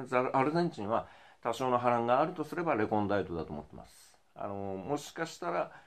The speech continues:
五枠の二頭、もしくは五番、それはないとは思うんですけど、最初ね、スワーブから、あのー、その五番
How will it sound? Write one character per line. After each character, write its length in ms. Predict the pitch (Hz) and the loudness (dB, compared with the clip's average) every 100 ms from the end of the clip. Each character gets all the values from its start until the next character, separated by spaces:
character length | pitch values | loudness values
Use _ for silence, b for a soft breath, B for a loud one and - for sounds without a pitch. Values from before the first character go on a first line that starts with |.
| B B B | B B B
五 120 | 113 123 | 0 2
枠 720 | 120 120 117 110 104 - - _ _ _ | 2 0 0 2 0 -2 -10 _ _ _
の 140 | 117 107 | -6 -4
二 180 | 104 | -4
頭、 220 | - 90 85 | -4 -4 -4
も 180 | 104 | -4
し 300 | 113 - - - | -6 -10 -20 -16
く 100 | 135 | -6
は 120 | 135 | -4
五 180 | 107 107 | 0 2
番、 300 | 95 76 76 - _ _ _ _ _ _ | 2 0 -2 -14 _ _ _ _ _ _
そ 160 | - 110 | -10 -6
れ 60 | |
は 120 | 101 95 | -4 0
な 180 | 143 | 2
い 80 | 151 | 0
と 100 | 110 | 0
は 80 | 98 | 0
思 200 | 101 156 | 2 2
う 20 | |
ん 60 | 127 | 2
で 100 | 95 | -2
す 120 | 90 | -6
け 100 | 85 | -8
ど、 360 | 98 104 78 - _ _ b b b b _ - | -4 -2 -2 -6 _ _ b b b b _ -10
最 120 | 147 | -6
初 120 | 147 | -2
ね、 120 | 147 | -2
ス 140 | 139 139 | 0 4
ワ 140 | 135 | 4
ー 40 | 117 | 4
ブ 80 | |
か 100 | 110 | 0
ら、 240 | 101 101 - _ | 2 2 -2 _
あ 140 | 104 95 | -6 -6
の 380 | 90 90 87 | -6 -6 -8
ー、 40 | 85 | -6
そ 100 | 104 | -6
の 160 | 95 | -4
五 300 | 90 95 101 | -2 0 0
番 600 | 101 113 113 113 113 110 | 4 4 4 2 -2 -6